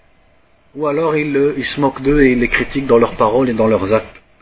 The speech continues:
ويوجه إليهم انتقاده المر الذي لم يقصد به التوجيه. Et toujours, il leur,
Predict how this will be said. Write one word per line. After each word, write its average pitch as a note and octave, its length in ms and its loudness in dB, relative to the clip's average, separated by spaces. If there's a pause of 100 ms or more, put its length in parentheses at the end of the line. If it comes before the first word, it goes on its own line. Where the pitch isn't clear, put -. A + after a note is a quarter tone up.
(360)
ويوجه C#3 540 -4
إليهم C3+ 640 0
انتقاده A#2+ 640 -10
المر A#2+ 640 -6 (140)
الذي B2 440 -10
لم B2 220 -8
يقصد A#2+ 480 -12
به A#2+ 160 -14
التوجيه. G#2+ 580 -18 (720)
Et C#3+ 100 -10
toujours, C#3 380 -8
il C3 100 -4
leur, B2+ 260 -4